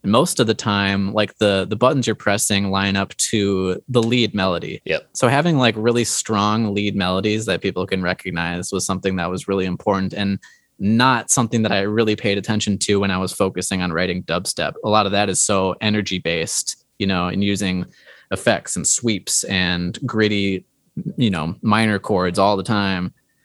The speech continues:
Speaker 1: just to achieve a certain uh, push and pull of energy, you know, a build up and a drop and a release.
Speaker 2: Right.
Speaker 1: Whereas, uh, structure and guiding the listener from one place to another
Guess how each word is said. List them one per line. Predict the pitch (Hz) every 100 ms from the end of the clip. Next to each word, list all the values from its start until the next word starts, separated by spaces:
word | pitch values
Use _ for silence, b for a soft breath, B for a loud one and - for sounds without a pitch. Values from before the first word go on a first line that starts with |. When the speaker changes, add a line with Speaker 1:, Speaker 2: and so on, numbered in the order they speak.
| _
Speaker 1:
just | 107 -
to | 95
achieve | 92 101 98
a |
certain | 90 92 80 92 - _ _ _ _
uh, | - 80 67 73 - 147 _ _ _ _ _ _ _ _ _ _ _ _ _ _ _ _ _ _
push | - 131 113 -
and | 101 92
pull | - 110 101
of | 87
energy, | 95 95 87 87
you | 87
know, | 92
a |
build | 95 117 104
up | 85 80
and | 87
a | 92
drop | 107 90 80
and | 87
a | 90
release. | 98 98 92 90 - - b b b b b -
Speaker 2:
Right. |
Speaker 1:
Whereas, | 104 101 98 90 90 - - -
uh, | 104 87 76 76 -
structure | - - 151 143 - - 101 92
and | 90 98 95 92 92 90 - - _ _ _ _ _ _ _ _ _ _ -
guiding | 131 110 113 113 107
the |
listener | 101 98 - 104 98
from | 107 101
one | 101 98
place | - 98 -
to | - 101
another | 92 92 95 87 87